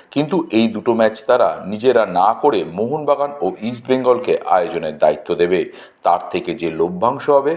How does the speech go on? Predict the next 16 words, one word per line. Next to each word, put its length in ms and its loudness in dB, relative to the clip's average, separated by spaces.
তারা 200 2
তা 140 0
ভাগাভাগি 580 0
করে 220 -2
নেবে 260 0
মোহনবাগান 640 -2
ইস্টবেঙ্গলের 520 -2
সঙ্গে। 520 -2
কিন্তু 260 2
এই 200 -2
মিনি 260 -6
ডার্বি 320 2
দুটো 200 0
তো 360 4
আয়োজন 400 2
করলে 400 0